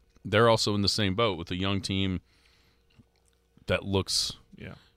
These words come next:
Speaker 1: you know,
Speaker 2: Oh, yeah.
Speaker 1: promising.
Speaker 2: Is
Speaker 1: So,
Speaker 2: it,
Speaker 1: and
Speaker 2: is
Speaker 1: so
Speaker 2: this,
Speaker 1: maybe they
Speaker 2: is
Speaker 1: turn
Speaker 2: it still
Speaker 1: out.
Speaker 2: called the Smoothie King Center?
Speaker 1: Yes, <laughs> the Smoothie
Speaker 2: Yeah,
Speaker 1: King.
Speaker 2: nothing about that scares me.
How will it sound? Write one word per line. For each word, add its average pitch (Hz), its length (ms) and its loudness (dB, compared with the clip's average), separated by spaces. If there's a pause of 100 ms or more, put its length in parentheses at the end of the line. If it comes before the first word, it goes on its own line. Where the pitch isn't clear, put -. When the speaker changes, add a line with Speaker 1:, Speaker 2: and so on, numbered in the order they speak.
Speaker 1:
you 104 80 0
know, 92 80 4
Speaker 2:
Oh, 156 60 0
yeah. 117 100 0
Speaker 1:
promising. 92 680 6 (100)
Speaker 2:
Is 139 60 -8
Speaker 1:
So, 98 140 2
Speaker 2:
it, - 60 -2
Speaker 1:
and - 100 0
Speaker 2:
is - 60 0
Speaker 1:
so 104 60 4
Speaker 2:
this, 101 160 6
Speaker 1:
maybe 92 120 2
they - 60 4
Speaker 2:
is 156 60 0
Speaker 1:
turn 98 100 4
Speaker 2:
it 95 100 4
still 196 220 6
Speaker 1:
out. 190 80 0
Speaker 2:
called 170 260 2
the 127 80 -2
Smoothie 147 560 -6
King 151 320 -10
Center? 143 260 -4
Speaker 1:
Yes, 98 540 2
<laughs> - 100 -6
the 87 360 -2
Smoothie 101 280 2
Speaker 2:
Yeah, 87 60 2
Speaker 1:
King. 85 140 0
Speaker 2:
nothing 180 260 2
about 151 240 4
that 123 200 0
scares 110 360 -8
me. - 80 -18